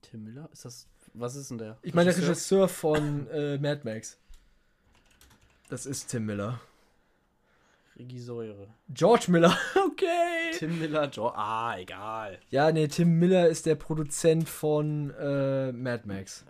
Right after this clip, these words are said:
Speaker 2: Äh,
Speaker 1: Do-,
Speaker 2: von
Speaker 1: der
Speaker 2: Mad Max,
Speaker 1: Deadpool.
Speaker 2: von Deadpool, genau.
Speaker 1: Oh, Love, Death, ach ja, stimmt.
Speaker 2: Ja,
Speaker 1: Love,
Speaker 2: stimmt,
Speaker 1: Death
Speaker 2: der hat
Speaker 1: Robots.
Speaker 2: Love, Death and Robots auch geproduced.
Speaker 1: Geil.
Speaker 2: Und hat das Ganze initiiert. Jedenfalls, der gute George Miller, der hat gesagt, er macht noch zwei oder drei Filme im
Speaker 1: Mhm.
Speaker 2: Mad Max-Uni-,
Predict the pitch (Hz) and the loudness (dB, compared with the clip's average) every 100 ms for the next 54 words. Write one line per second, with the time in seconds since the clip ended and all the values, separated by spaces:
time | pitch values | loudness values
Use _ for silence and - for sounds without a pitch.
0 | _ - 131 120 127 131 113 127 123 120 | _ -4 -2 -2 -4 -6 -4 -2 -4 -4
1 | 113 110 113 - 107 104 101 98 - - | -6 -4 -4 -6 -14 -12 -12 -12 -8 -2
2 | 359 147 - - 208 _ 170 - 175 185 | 0 0 -4 -8 -12 _ -10 -10 -14 -14
3 | 165 - 160 95 _ _ _ _ _ 220 | -14 -12 -12 -14 _ _ _ _ _ 6
4 | 226 220 233 180 160 160 170 175 165 160 | 6 8 2 2 2 2 0 0 -4 -4
5 | 147 147 139 123 90 135 - 131 120 - | -2 -2 -2 -4 -4 -6 -4 -4 -4 -6
6 | 131 120 113 - - - _ _ _ 123 | -10 -8 -10 -10 -12 -18 _ _ _ -10
7 | 80 50 - 127 127 131 - 131 123 127 | -10 -12 -10 -6 -4 -4 -4 -8 -8 -10
8 | - 131 135 170 175 170 - _ 143 135 | -8 -6 -2 0 0 -2 -8 _ -8 -8
9 | 123 131 151 - 160 180 - - - - | -6 -4 -4 -2 -4 -4 -10 -20 -20 -20
10 | - 156 156 143 147 143 139 - 147 165 | -6 -6 -4 -4 -2 -2 -4 -2 -2 -2
11 | - - _ _ _ _ - - 151 160 | -6 -20 _ _ _ _ -12 0 2 2
12 | 135 139 151 170 190 _ _ 170 170 160 | -4 -4 -2 -4 -6 _ _ 2 2 2
13 | 170 - 170 165 | -4 -8 -8 -8